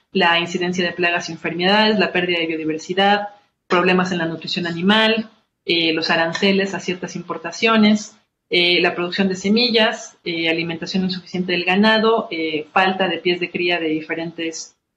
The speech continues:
eh, animales de engorda, eh, alimentos dañinos, cambio climático,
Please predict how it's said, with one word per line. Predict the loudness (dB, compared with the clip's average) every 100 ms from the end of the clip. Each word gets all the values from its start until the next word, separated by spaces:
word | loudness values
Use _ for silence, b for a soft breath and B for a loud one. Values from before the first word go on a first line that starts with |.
| _
eh, | -4 -2 -2 -2 -6 -10 _ -4
animales | -2 0 0 2
de | 2
engorda, | 4 6 6 4 2 B B B _ _ _
eh, | -2 0 -2 -2 0
alimentos | 2 4 4 4 2
dañinos, | 4 4 2 -2 -2
cambio | 0 2 2
climático, | 4 4 4 2 0 2 2 0